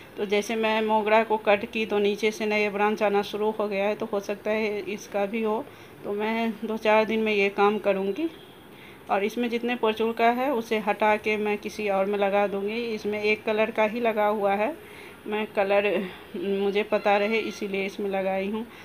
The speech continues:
अब देखिए, छोटे छोटे जो पौधे उगाए थे सबको ऐसे, जो grow bag खाली था, जो पौधे सब लेती हूँ उसका, तो उसमें लगा दी हूँ।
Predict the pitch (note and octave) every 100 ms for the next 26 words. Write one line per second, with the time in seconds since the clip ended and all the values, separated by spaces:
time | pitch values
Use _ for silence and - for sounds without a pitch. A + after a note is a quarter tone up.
0 | - - G3+ G3+ G3+ G#3+ A3 A3 G3+ A3
1 | A3 G#3 G#3+ G3+ G3+ G3+ G3 A3 G#3 G3
2 | G3+ G3+ G3+ G#3 G3 G3 - G3+ G3+ G#3
3 | G#3 G#3 - - - - - - - G#3+
4 | A3 G#3+ G#3+ G#3 G3+ G#3+ G#3 - G3 G#3
5 | G#3 G#3+ G#3+ G3+ G3 G3+ G3 G#3+ G#3+ G#3
6 | G3+ G3+ G#3+ A3 A3 A3 G3+ - G#3 A3
7 | G3+ G3+ G3+ G3+ G3+ G3+ G#3 F#3+ G#3 A3